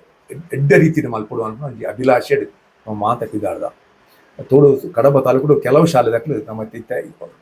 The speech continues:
ಸುರುಕು ಎಂಗ್ಲ ರಾಮಕುಂಜೇಶ್ವರ ಶಾಲೆ ಬುಕ್ಕ ಪ್ರಗತಿ ವಿದ್ಯಾಸಂಸ್ಥೆ ತುಳು ಭಾಷೆನ ಐದನೇ,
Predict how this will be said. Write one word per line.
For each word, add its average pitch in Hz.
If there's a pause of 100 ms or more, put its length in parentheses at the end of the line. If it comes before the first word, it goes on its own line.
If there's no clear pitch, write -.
ಸುರುಕು 131
ಎಂಗ್ಲ 113 (480)
ರಾಮಕುಂಜೇಶ್ವರ 110
ಶಾಲೆ 104
ಬುಕ್ಕ 107 (420)
ಪ್ರಗತಿ 123
ವಿದ್ಯಾಸಂಸ್ಥೆ 107 (420)
ತುಳು 139
ಭಾಷೆನ 120 (500)
ಐದನೇ, 127